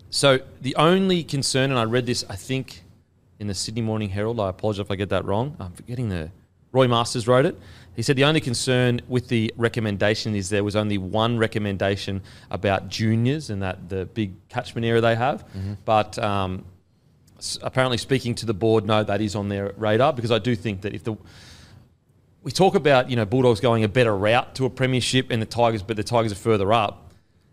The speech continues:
Speaker 1: If the Tigers can sort out their junior catchment area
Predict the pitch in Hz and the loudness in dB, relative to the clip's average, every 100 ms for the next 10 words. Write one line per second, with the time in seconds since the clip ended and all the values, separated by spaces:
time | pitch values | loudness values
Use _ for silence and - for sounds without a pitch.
0 | - 120 123 - _ _ - 156 190 190 | -18 -12 -12 -12 _ _ -4 0 2 2
1 | - 123 - - 107 123 139 - 90 - | 0 -2 -2 0 2 2 0 -2 -6 -6
2 | - 104 120 120 110 - - - 104 - | -4 -2 0 -2 -6 -10 -20 -14 -12 -10
3 | 123 110 - 92 113 160 | -8 -8 -4 0 2 2